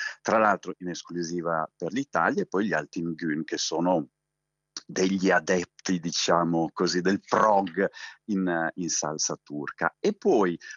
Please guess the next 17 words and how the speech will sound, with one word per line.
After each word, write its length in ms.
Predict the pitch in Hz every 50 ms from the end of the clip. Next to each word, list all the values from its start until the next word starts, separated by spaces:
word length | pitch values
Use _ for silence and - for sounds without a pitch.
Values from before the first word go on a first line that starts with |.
| - _ -
oltre 380 | 202 190 131 98 - - 90
al 140 | 82 82 80 _
Poplar, 560 | - 104 101 92 - - 90 80 76 73 73 _
quello 280 | - 90 90 98 80 -
che 180 | - - 85 76
appunto 680 | - - - - _ - 131 127 92 80 - - 76 67
va 180 | 67 69 71 76
in 80 | 73
scena 400 | 71 - - 104 95 82 78 76 -
a 120 | - 80 80
settembre, 500 | - - 135 - - - 92 - - -
c'è 140 | - -
lo 80 | 85 82
spin-off 440 | - - - 135 127 82 85 - - -
primaverile, 840 | - 104 90 85 80 80 78 73 82 78 76 78 73 67 71 73 73
cioè 220 | - - 113 110
Poplar 500 | - - 101 92 90 - 101 98 95 -